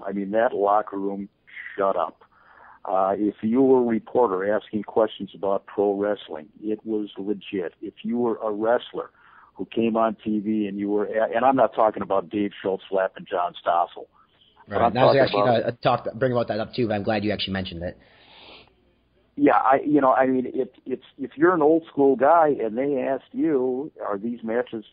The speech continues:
Speaker 1: you know, predetermined?" It, absolutely not. I mean, there was no, there was no secret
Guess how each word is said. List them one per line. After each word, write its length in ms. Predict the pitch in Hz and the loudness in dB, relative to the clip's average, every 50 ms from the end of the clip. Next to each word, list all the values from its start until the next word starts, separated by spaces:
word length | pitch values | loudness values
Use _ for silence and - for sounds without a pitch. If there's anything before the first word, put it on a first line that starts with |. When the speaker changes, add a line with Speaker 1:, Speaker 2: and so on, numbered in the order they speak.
| _ - | _ -12
Speaker 1:
you 80 | 113 | -10
know, 120 | 101 98 98 | -8 -8 -10
predetermined?" 880 | - - - 117 110 110 110 104 - - 131 135 147 143 120 110 107 - | -10 -8 -8 -8 -8 -8 -8 -10 -10 -8 -8 -8 -6 -6 -8 -10 -10 -10
It, 180 | 117 107 - - _ 120 120 | -10 -12 -12 -12 _ -8 -4
absolutely 720 | 123 127 - - - - 107 101 101 98 95 95 95 80 | -4 -4 -4 -6 -10 -10 -8 -8 -8 -10 -10 -14 -14 -14
not. 240 | 87 90 90 87 82 | -12 -12 -12 -12 -12
I 100 | 87 101 | -12 -12
mean, 200 | 104 104 101 98 | -12 -12 -10 -8
there 100 | 110 107 | -6 -6
was 200 | 104 107 104 95 - - | -6 -6 -8 -12 -14 -14
no, 760 | 95 98 110 117 123 139 143 147 151 151 151 147 143 143 143 - _ _ _ _ _ _ _ _ - | -12 -10 -8 -4 0 2 4 4 6 6 6 4 4 2 -2 -4 _ _ _ _ _ _ _ _ -4
there 120 | 107 110 | -2 -2
was 140 | 110 110 104 104 98 - _ - | -2 -2 -4 -8 -12 -18 _ -16
no 880 | 110 107 113 117 120 123 131 147 156 170 175 175 175 170 165 160 160 147 - - - - - - | -12 -10 -8 -6 -6 -2 0 2 4 4 6 4 4 4 2 0 -4 -6 -10 -20 -20 -20 -8 -2
secret 460 | - 143 135 135 - - - - - | -2 0 0 -2 -2 -4 -4 -4 -6